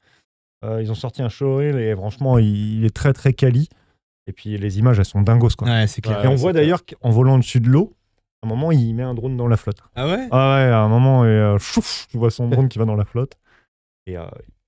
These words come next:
Speaker 1: allez faire un tour dessus.
Speaker 2: Ah, j'aime beaucoup
Speaker 3: Ouais.
Speaker 2: ce qu'ils font, euh, David et,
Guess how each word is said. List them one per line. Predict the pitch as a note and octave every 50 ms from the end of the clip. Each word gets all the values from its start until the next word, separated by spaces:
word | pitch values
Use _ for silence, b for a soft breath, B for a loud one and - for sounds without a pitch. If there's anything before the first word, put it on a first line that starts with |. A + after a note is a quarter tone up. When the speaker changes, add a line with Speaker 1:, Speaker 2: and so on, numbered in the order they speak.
| _ _ _ _ _ _ _ _ _ _ _ _ _ _
Speaker 1:
allez | - A2+ A2+ A2+
faire | - - A#2 A2+ G2+
un | G2
tour | F#2+ - - A#2+ G#2
dessus. | G2 F2+ - - -
Speaker 2:
Ah, | A#2
j'aime | A#2 A2+ A#2
beaucoup | A#2 B2 - -
Speaker 3:
Ouais. | C3
Speaker 2:
ce | -
qu'ils | - A#2+
font, | A2 - B2+ B2 A#2 A2
euh, | G#2+ G#2 G#2 G#2 G2 F#2+
David | F#2+ G2+ G2+ G#2 G#2 G#2 G#2
et, | G#2 G2+ G2